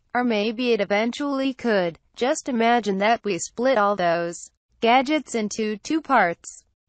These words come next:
One part, let's call it personal module or pem, contains all the electronic, storage and personal stuff, and is small, standard and common,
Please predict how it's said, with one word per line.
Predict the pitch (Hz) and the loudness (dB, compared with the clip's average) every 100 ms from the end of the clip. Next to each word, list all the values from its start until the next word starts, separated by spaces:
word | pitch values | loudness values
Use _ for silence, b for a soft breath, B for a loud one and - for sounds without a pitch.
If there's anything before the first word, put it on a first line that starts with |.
| _ | _
One | 208 220 | -2 -2
part, | 190 165 156 - _ - | -4 -4 -6 -10 _ -4
let's | 254 - - | -4 -4 -4
call | 262 240 196 | 2 4 4
it | 185 - | 0 -2
personal | - 277 - 226 208 | -4 -4 -2 -2 -2
module | 196 190 196 220 233 226 175 | 0 0 0 -2 0 2 2
or | 160 | 0
pem, | 175 160 160 143 _ | -4 -4 -8 -14 _
contains | - 240 196 196 208 214 | -4 -2 -2 -4 -4 2
all | 226 247 | 2 4
the | 262 214 233 | 0 0 -2
electronic, | 262 277 - 247 208 180 165 - _ _ _ | -2 -4 -2 0 2 0 -6 -12 _ _ _
storage | - - 240 247 240 226 | -8 0 2 2 2 0
and | 185 - | -2 -4
personal | 233 233 262 269 | -4 -4 -4 -4
stuff, | - 262 220 240 _ _ _ | -2 2 2 0 _ _ _
and | 220 220 190 | -4 -2 -2
is | 170 - | -4 -8
small, | - 196 202 165 156 _ _ _ | -6 0 0 0 -6 _ _ _
standard | - - 254 233 214 214 | -20 -4 0 0 0 -2
and | 170 165 | -4 -4
common, | - 208 185 165 160 | -2 0 0 -2 -6